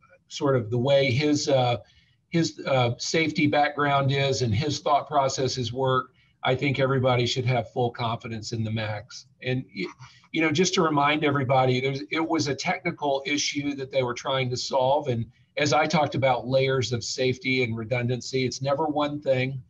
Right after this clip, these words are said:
It's a technical issue, and, but, but it, it was also a training issue. And so if, you know, if you, if you had a technical problem, you've gotta make sure you've got the training so that the pilots are ready to deal with what that,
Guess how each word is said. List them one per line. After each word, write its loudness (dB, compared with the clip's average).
It's -20
a -14
technical 0
issue, 0
and, 0
but, 2
but 0
it, -16
it -2
was -2
also 0
a 0
training -2
issue. -6
And 0
so 4
if, -2
you 0
know, 4
if -2
you, -2
if -6
you 0
had 2
a 2
technical -2
problem, 2
you've -2
gotta 2
make 0
sure -2
you've 0
got 0
the -6
training 0
so -2
that -2
the -6
pilots 2
are 0
ready 2
to -6
deal 0
with 0
what -2
that, -2